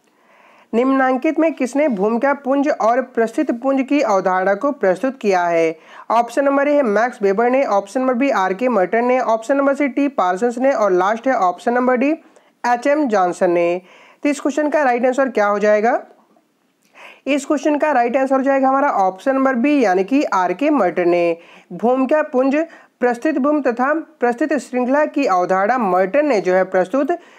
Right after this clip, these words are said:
की है। तो इस क्वेश्चन का राइट आंसर होगा हमारा ऑप्शन नंबर बी।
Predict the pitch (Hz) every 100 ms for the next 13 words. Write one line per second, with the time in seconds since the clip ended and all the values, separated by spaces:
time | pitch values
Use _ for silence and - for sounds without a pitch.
0 | _ 269 247 196 180 233 254 285 277 285
1 | 294 247 220 254 254 262 254 269 269 294
2 | 254 175 175 262 247 254 262 269 190 180
3 | 170 165